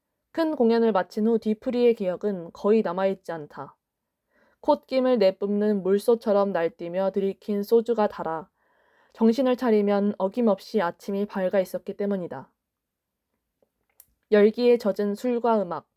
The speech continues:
세상에 엿을 날리는 반항과 묻혀있던 자아를 끄집어내는 샤우팅, 앰프를 비집고 터져나오는 사운드, 몸을 관통하는 호탕한 질주,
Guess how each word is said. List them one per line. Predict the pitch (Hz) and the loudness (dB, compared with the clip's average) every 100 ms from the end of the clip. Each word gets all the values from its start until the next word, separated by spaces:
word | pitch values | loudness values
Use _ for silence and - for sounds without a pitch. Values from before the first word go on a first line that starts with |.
| _ - | _ -4
세상에 | 269 269 247 220 | -2 0 0 4
엿을 | 190 240 233 | 2 2 0
날리는 | 190 190 185 190 | 0 -2 -4 -8
반항과 | 185 175 165 175 175 170 _ _ | -8 -10 -10 -6 -6 -8 _ _
묻혀있던 | 214 220 269 240 233 220 | -6 -2 0 0 0 -4
자아를 | 202 196 196 202 202 | -2 -2 0 -2 -2
끄집어내는 | 247 262 240 214 180 202 | -4 -2 0 -2 -2 -4
샤우팅, | 208 226 220 - - 196 - _ _ _ _ _ _ | 0 -2 -2 -8 -20 -20 -20 _ _ _ _ _ _
앰프를 | 202 208 262 247 240 | 0 0 2 2 2
비집고 | 220 214 - 208 | -2 -4 -2 -4
터져나오는 | 247 240 233 196 185 190 208 | -2 0 0 2 0 -2 -4
사운드, | 214 214 214 196 - _ _ _ _ _ _ - | -2 0 -2 -4 -12 _ _ _ _ _ _ 0
몸을 | 202 220 226 220 | 2 4 2 0
관통하는 | - 196 190 208 180 185 190 | -4 -8 -6 -8 -6 -6 -6
호탕한 | 220 269 - 254 240 | -6 -6 -6 -6 -4
질주, | 226 196 180 - 160 | -4 -4 -6 -10 -16